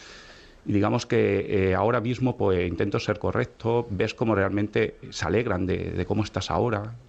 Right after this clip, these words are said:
ciertos comentarios, "Ostras, David, qué tranquilo estás, qué bien", familia, amigos.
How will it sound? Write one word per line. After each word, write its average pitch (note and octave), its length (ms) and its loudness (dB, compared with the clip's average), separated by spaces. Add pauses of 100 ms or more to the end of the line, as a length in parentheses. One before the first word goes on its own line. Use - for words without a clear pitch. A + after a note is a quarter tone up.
(120)
ciertos F#2 300 -4
comentarios, F#2+ 800 -4
"Ostras, - 280 -10
David, F2+ 340 0
qué - 100 -8
tranquilo E2+ 360 -2
estás, - 320 -6
qué - 100 -10
bien", G#2+ 280 -2 (840)
familia, F#2 480 2
amigos. G2 500 0